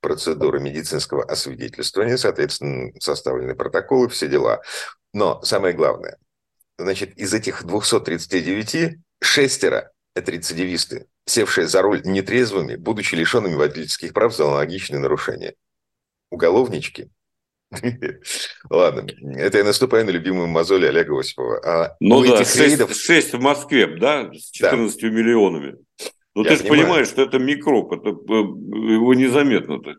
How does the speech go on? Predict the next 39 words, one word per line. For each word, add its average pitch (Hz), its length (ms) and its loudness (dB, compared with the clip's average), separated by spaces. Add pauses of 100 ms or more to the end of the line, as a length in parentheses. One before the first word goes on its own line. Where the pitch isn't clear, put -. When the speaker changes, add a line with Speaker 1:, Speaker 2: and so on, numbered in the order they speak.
Speaker 2:
сказать. - 200 -8 (380)
Хотя - 320 6
Speaker 1:
Ну, 139 100 6
Speaker 2:
на 131 60 8
дороге 139 360 6
может, 123 420 2
так 101 140 -4
сказать, - 300 -2
устроить, 90 500 4
Speaker 1:
вот, 82 160 2
Speaker 2:
э, 82 160 0
Speaker 1:
да. - 20 -4
Speaker 2:
что-нибудь. 82 720 4
Speaker 1:
Когда - 300 2
Speaker 2:
Но 139 80 8
не 165 80 6
Speaker 1:
этот 170 160 6
Speaker 2:
устроил 202 420 4
же. 101 300 -4 (180)
Speaker 1:
микроб, 110 380 0
Speaker 2:
Аварийные 147 340 4
Speaker 1:
так, 113 80 -6
Speaker 2:
стопады. 139 600 0 (460)
Speaker 1:
так - 280 -6
Speaker 2:
И 113 60 0
Speaker 1:
ты, 107 60 2
Speaker 2:
в 104 40 -2
целом 196 340 6
Speaker 1:
собственно, - 80 -6
Speaker 2:
пьяных 165 440 2
меньше 110 500 0
за 90 80 -8
рулем. 87 400 -4
Вот 101 340 4
что 110 120 0
я 82 60 0
хочу 85 300 -6
сказать. 69 340 0 (480)
Speaker 1:
Мгм. 87 500 -6